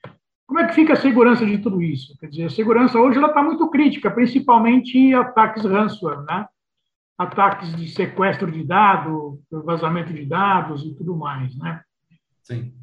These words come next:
Speaker 1: Ah, como é que o mercado enxerga a segurança na nuvem? Uns falam que é extremamente frágil, outros falam que é seguro pra caramba.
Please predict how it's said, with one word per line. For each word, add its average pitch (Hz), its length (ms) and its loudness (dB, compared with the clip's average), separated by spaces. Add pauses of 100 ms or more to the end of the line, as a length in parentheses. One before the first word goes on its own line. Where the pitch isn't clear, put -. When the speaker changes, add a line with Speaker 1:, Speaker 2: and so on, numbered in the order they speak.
(220)
Speaker 1:
Ah, 214 300 4
como 285 180 -2
é 359 60 0
que 349 40 -10
o 339 40 -2
mercado 277 340 2
enxerga 214 480 0
a 165 40 -4
segurança 180 540 -6
na 170 140 -6
nuvem? 139 480 -12 (300)
Uns 370 240 -2
falam 254 440 4
que 226 160 -2
é 196 400 0
extremamente 196 1000 -4
frágil, 226 560 0
outros 202 400 -4
falam 185 340 0
que 185 120 -12
é 165 80 -8
seguro 196 580 -6
pra 185 120 -10
caramba. 196 680 -4